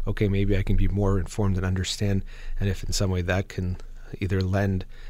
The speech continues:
some support or understanding to others as well, that could be good. So we could be creative in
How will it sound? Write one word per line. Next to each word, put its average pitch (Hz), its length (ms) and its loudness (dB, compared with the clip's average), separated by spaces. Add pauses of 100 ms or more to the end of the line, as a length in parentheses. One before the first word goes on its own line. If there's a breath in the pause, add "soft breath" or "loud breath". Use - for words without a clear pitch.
some 117 260 6
support 113 480 4
or 104 100 6
understanding 104 680 4 (380 soft breath)
to - 100 0
others 101 280 2
as 90 100 -2
well, 135 240 6
that 117 220 2
could 98 140 0
be 95 120 0
good. 82 320 -4 (300 loud breath)
So 113 220 6 (100)
we 104 80 0
could 107 100 -2
be 104 100 0
creative 123 540 4
in 101 180 0